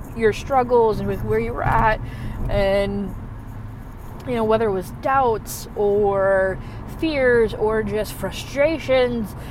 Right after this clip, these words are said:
you know. And I feel like that's been a huge thing that I've seen as relationships and people that are, are building and cultivating relationships in the church these days,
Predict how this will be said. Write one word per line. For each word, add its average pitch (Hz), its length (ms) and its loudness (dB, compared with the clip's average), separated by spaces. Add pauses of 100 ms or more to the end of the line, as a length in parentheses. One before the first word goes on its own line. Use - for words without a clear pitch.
(320)
you 294 80 -4
know. 247 400 2
And 220 380 -2
I 220 320 -6
feel 254 200 -2
like 220 220 0
that's 202 340 2
been 202 220 -2
a 190 80 -2
huge 214 340 -6
thing 196 460 -4
that 190 500 2 (340)
I've 196 300 0
seen 220 640 -4
as 185 220 -4
relationships 196 880 -2
and 196 160 -6
people 214 640 0 (380)
that 196 160 4
are, 196 180 2 (120)
are 196 120 0
building 208 340 -2
and 190 80 -6
cultivating 202 460 -4
relationships 196 640 -4
in 202 80 -4
the 196 80 -2
church 196 360 -4
these 190 200 -4
days, 190 540 -2